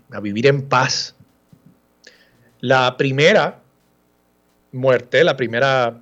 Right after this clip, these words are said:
eh, mujer víctima de un feminicidio íntimo en nuestro país fue precisamente el primero de enero, celebrando el inicio de año. Una mujer de sesenta años fue asesinada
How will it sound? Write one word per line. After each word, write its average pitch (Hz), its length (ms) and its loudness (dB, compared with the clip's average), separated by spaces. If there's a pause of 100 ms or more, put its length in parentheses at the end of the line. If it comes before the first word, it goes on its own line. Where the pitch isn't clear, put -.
(160)
eh, 127 60 -10
mujer 131 720 2 (500)
víctima 131 540 -6
de 113 120 0
un 113 140 -6
feminicidio 120 840 0
íntimo 135 640 -4
en 117 160 -2
nuestro 117 380 -2
país 160 500 2 (1040)
fue - 160 -8
precisamente 131 880 0 (460)
el 110 320 -2
primero 131 360 4
de 165 80 8
enero, 156 280 0 (1500)
celebrando 117 640 -2
el 127 120 -4
inicio 139 360 -2
de 127 140 4
año. 143 360 0 (1300)
Una 127 160 0
mujer 131 200 0
de 135 120 4
sesenta 127 500 -2
años 151 240 -2
fue 123 100 -6
asesinada 120 600 -2